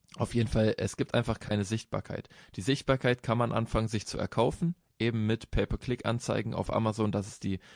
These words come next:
einfachste und meiner Meinung nach auch beste Methode dafür. Und auch das sollte man aber nicht von Anfang an machen, sondern eben erst dann, wenn man auch, ähm, zum Beispiel ein paar Produktbewertungen auf seinem Produkt hat und natürlich auch, ähm, das Produkt bereits optimiert wurde. Also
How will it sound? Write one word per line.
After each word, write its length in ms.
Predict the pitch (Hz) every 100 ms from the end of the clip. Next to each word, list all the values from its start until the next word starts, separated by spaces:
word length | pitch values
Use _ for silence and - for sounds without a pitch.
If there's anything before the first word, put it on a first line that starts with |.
| - -
einfachste 540 | 107 123 120 - 117
und 240 | 110 98
meiner 220 | 101 104 104
Meinung 240 | 101 98
nach 160 | 95 95
auch 100 | -
beste 320 | - 139 135
Methode 380 | 131 - 131 117
dafür. 420 | 113 - 117 117 - - - -
Und 360 | - 101 101 -
auch 160 | 107
das 320 | - 117 - - -
sollte 280 | - 110 123
man 140 | 120
aber 160 | 107 101
nicht 180 | 110 -
von 180 | 101 87
Anfang 300 | 95 - -
an 180 | 104 120
machen, 340 | 151 156 165 - -
sondern 340 | - 104 117 110
eben 180 | 107
erst 280 | 104 104 -
dann, 320 | 107 107 90
wenn 100 | 104
man 160 | 110 107
auch, 320 | 113 107 - -
ähm, 260 | 98 95
zum 140 | - 95
Beispiel 300 | 101 - 101
ein 20 |
paar 320 | 107 95 92
Produktbewertungen 920 | - 110 131 - 107 98 101 - 95 95 - - -
auf 180 | 104 107
seinem 480 | 107 98 98 92 -
Produkt 360 | - 104 135 -
hat 220 | 147 - -
und 240 | 110 -
natürlich 400 | 107 - 110 -
auch, 240 | 104 104 101
ähm, 260 | 98 95
das 180 | 98 95
Produkt 320 | - 110 123
bereits 280 | 104 101 -
optimiert 460 | 107 - 131 143 -
wurde. 180 | - - _
Also 320 | 98 98